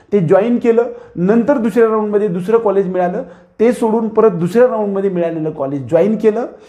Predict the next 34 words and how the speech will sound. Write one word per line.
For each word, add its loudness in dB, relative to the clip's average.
परत 4
तरीसुद्धा 0
त्यांना -6
तिसऱ्या -6
राऊंडमध्ये 0
choice -4
filling -4
करता -4
येते, -2
फक्त -2
status 0
retention -4
form -8
भरला 0
नाही -4
असला -8
पाहिजे. 0
फॉ-, -4
form 0
भरला 0
असेल -4
तर -4
तो -2
त्या -2
ठिकाणी -6
बाद -4
होऊन -4
जातो. -2
दुसरी -2
गोष्ट, -2
पहिल्या 0
round, 0
दोन 0
राऊंडमध्ये, -4